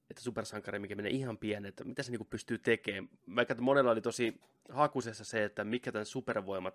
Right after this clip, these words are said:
heittomerkeissä on, että onko se kutistuminen ja muurahaisille puhuminen, niin mitä sillä pystyy tekemään. Niin musta ne leffat, ensimmäinen ja kakkonen, niin molemmat hienosti keksii hyviä set-piecejä, että miten nämä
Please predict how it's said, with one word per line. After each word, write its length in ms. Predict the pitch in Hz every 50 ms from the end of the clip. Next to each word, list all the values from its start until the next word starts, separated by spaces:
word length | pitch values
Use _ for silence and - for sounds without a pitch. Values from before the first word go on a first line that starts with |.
| - - 107
heittomerkeissä 760 | 113 107 - - 107 104 98 101 95 - 90 98 - - 95
on, 220 | 98 104 101 98 101
että 120 | - - 104
onko 80 | 104
se 140 | - - 113
kutistuminen 600 | - - 135 120 - 117 - - 113 104 101 101 101
ja 80 | 101
muurahaisille 520 | 101 113 127 120 - 110 107 104 - 104 - -
puhuminen, 440 | - 110 107 104 101 101 101 98 101
niin 160 | 101 - - _ _ -
mitä 220 | - - - 131
sillä 120 | 120 127
pystyy 300 | - - 110 - - 113
tekemään. 480 | - - 110 98 - - - 71 - - _ _ _ _ _ _ _ _ _ _ _ _ _ _ _ _ _ _ _ _ _ -
Niin 120 | 107 104
musta 180 | 107 113 - 151
ne 60 | 135
leffat, 360 | 147 156 - - 127 - - _ _ _ _ _ _ _ _
ensimmäinen 560 | - 120 127 123 - 123 117 113 110 110 110 107
ja 140 | 104 104 101 - _ _ _ _ _ _
kakkonen, 380 | - 113 113 - - 110 104 101
niin 80 | 104
molemmat 400 | 113 123 123 120 104 101 98 -
hienosti 440 | - 110 104 101 98 - - 98 - _ _ _ _ _ _ _ _ _ _ _ _ _ - _ _ _ _ _ -
keksii 400 | - 139 127 - - 127 117 107
hyviä 360 | 110 120 107 117 107 101 101
set-piecejä, 760 | 98 - 123 117 - - - 107 95 92 - - 104 98 92 92 -
että 120 | - - -
miten 240 | - 107 101 101 101
nämä 180 | 101 101 98